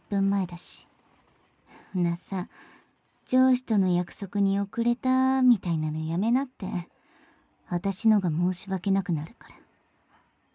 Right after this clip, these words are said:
ほら、さっさと行こうよ。映画始まっちゃう。え？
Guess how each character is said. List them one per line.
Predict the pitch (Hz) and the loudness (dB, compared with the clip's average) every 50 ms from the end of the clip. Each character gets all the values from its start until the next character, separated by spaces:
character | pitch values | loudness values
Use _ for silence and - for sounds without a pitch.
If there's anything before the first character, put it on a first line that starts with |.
| _ _ _ _ - | _ _ _ _ 0
ほ | 240 247 | 2 2
ら、 | 240 - - - _ _ _ _ _ _ _ _ _ _ _ _ _ | 2 2 -2 -10 _ _ _ _ _ _ _ _ _ _ _ _ _
さ | - - - 330 | -8 -2 -2 0
っ | 320 | 0
さ | 320 - 285 | -2 -4 -2
と | 254 254 | 0 0
行 | 247 220 | 0 0
こ | - - 302 294 | 0 2 2 2
う | 285 | 4
よ。 | 254 247 262 285 175 - - _ _ _ _ _ - | 4 4 4 2 0 -4 -10 _ _ _ _ _ 0
映 | 233 233 233 233 | 2 2 4 2
画 | 196 180 | 2 -2
始 | 165 165 180 190 196 214 220 | -4 -4 -4 -4 -2 0 2
ま | 226 233 | 2 2
っ | 240 - _ | 2 0 _
ち | - - 233 | -6 -4 -4
ゃ | 240 | -4
う。 | - 247 - _ _ _ _ _ _ _ _ _ _ _ _ _ _ _ _ _ _ _ _ _ _ _ _ _ _ _ _ _ _ _ _ _ _ _ _ _ _ - | -4 -4 -8 _ _ _ _ _ _ _ _ _ _ _ _ _ _ _ _ _ _ _ _ _ _ _ _ _ _ _ _ _ _ _ _ _ _ _ _ _ _ -2
え？ | 196 233 311 | 0 0 0